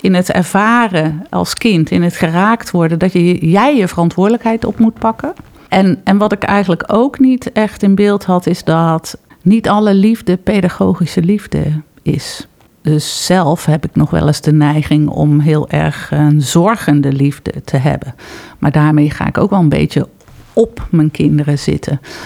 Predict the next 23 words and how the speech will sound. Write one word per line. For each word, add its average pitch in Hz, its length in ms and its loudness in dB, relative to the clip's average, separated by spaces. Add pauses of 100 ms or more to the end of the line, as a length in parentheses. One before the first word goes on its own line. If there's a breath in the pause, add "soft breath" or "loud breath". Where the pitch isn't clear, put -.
(120 loud breath)
En 156 220 0
pedagogische 170 800 0
liefde 190 480 0
betekent 165 640 0
ook 175 340 0 (360 loud breath)
je 143 160 0
inhouden 165 640 2
en 151 100 2
terughouden 147 920 0
en 151 460 2 (240)
er 160 180 4
wel 196 260 4
bij 180 300 2
zijn. 208 400 2
Een 185 100 0
soort, 160 400 -2
eh, 156 140 -2 (140)
emergency 196 920 2
readiness, 190 680 2 (100)
eh, 190 80 0
noemt 185 400 2
Bono 180 420 0
het, - 320 -6